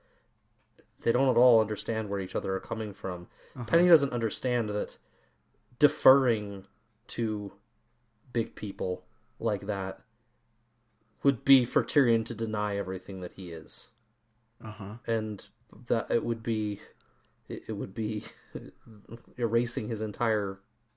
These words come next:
Speaker 1: personality. And she, like, she's so oblivious to who he is and how he is that, that she still suggests that. And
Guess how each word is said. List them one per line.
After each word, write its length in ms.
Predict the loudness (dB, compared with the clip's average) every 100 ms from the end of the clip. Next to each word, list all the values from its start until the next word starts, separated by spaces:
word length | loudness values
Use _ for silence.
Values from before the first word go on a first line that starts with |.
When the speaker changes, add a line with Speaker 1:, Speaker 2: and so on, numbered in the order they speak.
| -8
Speaker 1:
personality. 720 | -6 -6 -6 -8 -8 -14 _ _ _ _ _ _ _
And 120 | -8 -6
she, 200 | -4 0
like, 220 | 2 0
she's 220 | -2 -2
so 180 | 4 6
oblivious 480 | 6 6 4 2 -2
to 120 | -4
who 160 | -4 -4
he 200 | -4 0
is 320 | 0 0 -2
and 200 | -8 -12 -16 _ _ _ _ _ _ _ _ _ _ _ -6
how 240 | 2 2
he 160 | 2 -4
is 220 | -6 -8
that, 180 | -8 -8 _ _ -20 _
that 140 | -10 -10
she 120 | -10
still 180 | -6 -6
suggests 460 | -6 -6 -4 -4
that. 280 | -8 -12 -14 _ _ _ _ _
And 380 | -4 -2 -4 -10